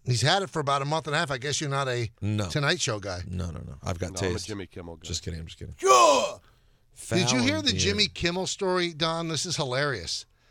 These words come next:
Speaker 1: So he has George Clooney on. And Kimmel, I guess, sends Clooney.
Speaker 2: Mm.
Speaker 1: Um,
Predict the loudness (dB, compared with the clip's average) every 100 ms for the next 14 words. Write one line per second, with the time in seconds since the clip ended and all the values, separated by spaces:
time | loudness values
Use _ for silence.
0 | _ -4 0 2 0 0 0 0 -4 -2
1 | -2 -4 -10 -16 -20 _ _ _ _ -2
2 | -2 -2 -2 0 2 2 2 0 -2 -2
3 | -2 -2 -2 -4 -6 -2 0 0 -2 -8
4 | -14 _ _ -4 -4 -6 -10 -16 _ _
5 | _ _ _ 0 2 2 0 -6 -8